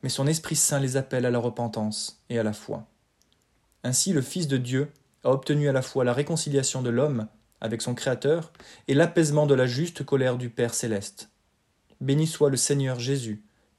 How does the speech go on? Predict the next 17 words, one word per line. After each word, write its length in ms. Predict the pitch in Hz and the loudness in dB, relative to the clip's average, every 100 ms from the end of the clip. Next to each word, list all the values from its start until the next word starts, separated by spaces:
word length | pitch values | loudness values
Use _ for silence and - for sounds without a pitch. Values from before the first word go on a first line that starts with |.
| - | -2
unique 480 | 196 180 180 170 156 | 2 4 2 -2 -2
médiateur 680 | 139 131 - 117 113 - _ _ - - | 0 0 0 0 0 -4 _ _ -18 -8
entre 260 | 120 - | -6 -4
Dieu 320 | 113 117 107 - _ _ _ _ | -6 -4 -6 -8 _ _ _ _
et 80 | 117 | -2
les 180 | 110 104 | 0 -2
hommes. 280 | 92 90 - _ _ _ _ _ _ - _ _ | -4 -8 -14 _ _ _ _ _ _ -20 _ _
Claude 380 | - 135 135 - - - | -2 0 0 -4 -14 -14
Schneider. 560 | - 117 107 101 - _ _ _ _ _ _ _ - | -4 0 0 -4 -12 _ _ _ _ _ _ _ -6
Lecture 320 | 117 - 120 | -6 -4 -8
proposée. 560 | - 117 120 107 117 - _ _ _ _ _ _ - _ _ _ | -4 -4 -2 -4 -4 -6 _ _ _ _ _ _ -20 _ _ _
Les 180 | 117 113 | -4 0
versets 520 | 127 147 - 135 - _ _ - | 0 0 0 -2 -4 _ _ -4
des 120 | 120 | -2
notes, 440 | 110 143 - - _ _ _ _ | 0 -2 -6 -18 _ _ _ _
à 60 | 120 | -4
savoir 500 | 117 113 110 107 | -4 -2 -2 -4